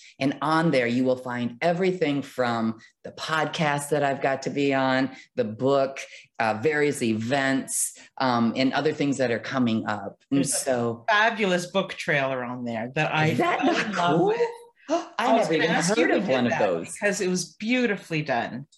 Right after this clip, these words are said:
Speaker 1: Mm,
Speaker 2: Loved
Speaker 1: thank
Speaker 2: it.
Speaker 1: you. I wanted the power, right? That power of that emotion for you to
Speaker 2: Mm-hmm.
Speaker 1: feel that.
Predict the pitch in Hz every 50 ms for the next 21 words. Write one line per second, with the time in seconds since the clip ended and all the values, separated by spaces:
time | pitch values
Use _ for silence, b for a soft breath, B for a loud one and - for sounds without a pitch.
0 | _ _ _ _ _ _ _ _ _ - 151 165 160 151 143 127 120 117 113 -
1 | _ - 147 156 143 123 - - 127 123 113 107 104 98 101 - _ _ _ _
2 | _ _ _ _ _ b b b b b b b - 135 135 127 135 135 139 147
3 | 156 147 143 156 - - - - 165 190 202 185 151 127 120 127 131 127 - 120
4 | 120 - - - 139 147 160 165 170 170 127 127 120 131 123 113 - 120 127 127
5 | 120 117 131 143 131 - - - 87 92 - - - 110 107 107 104 104 101 -
6 | 104 104 104 101 - - 92 90 95 - -